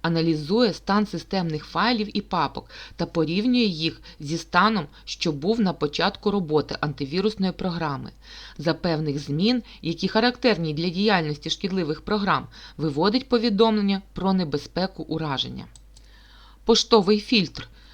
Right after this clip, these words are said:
перевіряє пошту користувача на наявність шкідливих програм, забезпечує блокування надходження пошти з підозрілих сайтів або із сайтів, що надсилають СПАМ. U S B-захист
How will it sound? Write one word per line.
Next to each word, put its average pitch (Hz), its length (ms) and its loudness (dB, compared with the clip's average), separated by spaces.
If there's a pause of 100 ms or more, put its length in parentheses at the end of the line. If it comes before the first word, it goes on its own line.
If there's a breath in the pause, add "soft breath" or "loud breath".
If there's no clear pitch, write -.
(160 soft breath)
перевіряє 165 520 2
пошту 208 580 2 (160 loud breath)
користувача 214 880 2
на 160 160 -4
наявність 190 560 2
шкідливих 165 500 -2
програм, 175 480 -4 (300 loud breath)
забезпечує 170 800 0
блокування 156 640 0
надходження 180 640 -2
пошти 202 500 0 (140 loud breath)
з - 80 -20
підозрілих 175 640 0
сайтів 160 520 0 (200 loud breath)
або 156 260 0
із - 260 -6
сайтів, 214 440 2 (160)
що - 180 -6
надсилають 151 640 0
СПАМ. 135 460 -8 (880 loud breath)
U 180 240 0
S 165 120 -4
B-захист 185 680 2